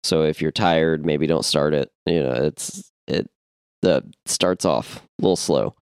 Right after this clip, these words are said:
Um, but it, it's good. It's got a lot of religious, uh, overtones, um, 'cause they're s-, front and center.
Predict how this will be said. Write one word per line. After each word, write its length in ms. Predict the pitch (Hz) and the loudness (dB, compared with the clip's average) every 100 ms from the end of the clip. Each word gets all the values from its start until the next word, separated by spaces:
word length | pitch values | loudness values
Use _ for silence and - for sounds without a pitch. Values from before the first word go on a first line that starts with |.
| - - _ _ | -20 -20 _ _
Um, 600 | - 82 76 65 62 - _ - _ _ - - - | 0 2 2 -2 -6 -12 _ -20 _ _ -14 -12 -2
but 160 | 95 71 | 0 0
it, 140 | 95 - | -2 0
it's 260 | 107 95 - | 0 0 0
good. 240 | 139 110 | 4 4
It's 120 | 87 | 2
got 140 | 101 92 | 2 4
a 20 | |
lot 180 | 104 101 | 4 4
of 80 | 95 | 4
religious, 760 | 92 95 98 98 - - - - - | 2 2 2 0 -2 -4 -6 -12 -2
uh, 400 | 73 82 78 71 - | 2 4 4 0 0
overtones, 920 | 92 87 104 110 131 131 165 - - - - | 2 4 2 2 4 4 2 -4 -10 -10 -4
um, 460 | 95 92 82 80 78 | -2 0 0 -2 -2
'cause 220 | 82 73 | -2 0
they're 180 | 82 78 _ | -2 -2 _
s-, 140 | - - - | -12 -12 -14
front 340 | - 107 95 | -2 0 0
and 100 | 87 | 0
center. 380 | - 101 120 | 0 2 2